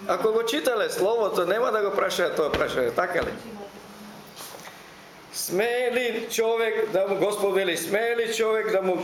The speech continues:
задржува на Бога? А вие ми задржувате мене.“ И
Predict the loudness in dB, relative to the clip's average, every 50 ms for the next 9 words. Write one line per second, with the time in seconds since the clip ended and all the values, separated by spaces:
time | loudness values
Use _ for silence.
0 | -4 -2 0 0 2 2 2 2 2 2 2 2 2 2 2 2 2 2 2 2
1 | 2 2 2 2 2 0 0 0 -2 -4 -6 -8 -12 -16 -18 -20 -20 -10 -4 -2
2 | -2 0 2 2 2 2 2 2 2 2 0 2 2 2 2 2 0 0 0 0
3 | 2 2 2 2 2 2 0 2 2 0 -2 -4 -4 -2 0 0 0 0 0 0
4 | 0 0 -2 -4 -6 -10 -12 -16 -18 -18 -18 -18 -18 -18 -16 -16 -16 -16 -16 -18
5 | -18 -18 -18 -18 -18 -18 -18 -18 -18 -14 -6 -2 0 0 0 0 0 -2 -2 -4
6 | -6